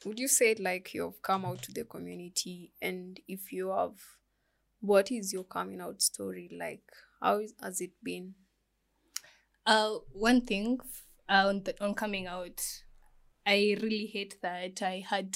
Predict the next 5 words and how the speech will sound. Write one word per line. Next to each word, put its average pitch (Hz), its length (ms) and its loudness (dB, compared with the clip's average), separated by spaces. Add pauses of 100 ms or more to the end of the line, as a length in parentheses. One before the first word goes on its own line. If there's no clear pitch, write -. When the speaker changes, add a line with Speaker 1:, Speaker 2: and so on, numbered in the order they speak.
Speaker 2:
to 175 800 -6 (280)
come 185 240 4
out, 185 440 -8 (140)
one. 190 440 0 (800)
And 196 1080 -2